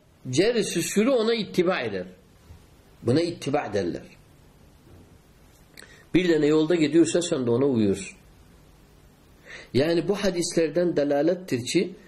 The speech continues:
bu ümmet eski geçmiş dinlere, geçmiş milletlere uyacaktır. Çor çoruna da uyacaktır.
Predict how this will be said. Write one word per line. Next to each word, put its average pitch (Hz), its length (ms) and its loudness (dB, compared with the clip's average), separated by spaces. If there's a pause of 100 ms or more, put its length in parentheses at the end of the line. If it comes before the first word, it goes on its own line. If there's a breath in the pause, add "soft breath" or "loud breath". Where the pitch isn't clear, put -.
(260 loud breath)
bu 175 200 2
ümmet 175 640 0 (2500)
eski 131 460 -4
geçmiş 143 840 0 (1800)
dinlere, 127 680 2 (140)
geçmiş 135 840 0 (180)
milletlere 123 840 0 (340)
uyacaktır. 104 600 -2 (3250 loud breath)
Çor 180 320 0
çoruna 143 460 0
da 117 80 2
uyacaktır. 92 760 -4